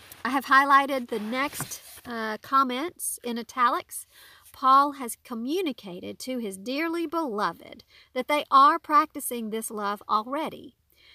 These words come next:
His main point is that they do so even more. Now, that should not be a surprise to anybody. That is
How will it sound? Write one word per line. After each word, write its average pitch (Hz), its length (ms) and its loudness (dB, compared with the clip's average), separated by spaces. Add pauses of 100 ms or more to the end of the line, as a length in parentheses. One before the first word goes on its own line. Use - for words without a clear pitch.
His 214 240 -4
main 247 600 -2
point 196 480 -12
is 196 200 -6
that 175 260 -6
they 165 160 -6
do 254 360 -4
so 262 480 2
even 240 420 -4
more. 220 500 -4
Now, 156 140 -16
that 214 220 0
should 254 160 -10
not 311 220 2
be 339 160 0
a 349 60 2
surprise 381 580 10
to 370 180 -6
anybody. 320 680 2
That 285 300 2
is 269 260 -4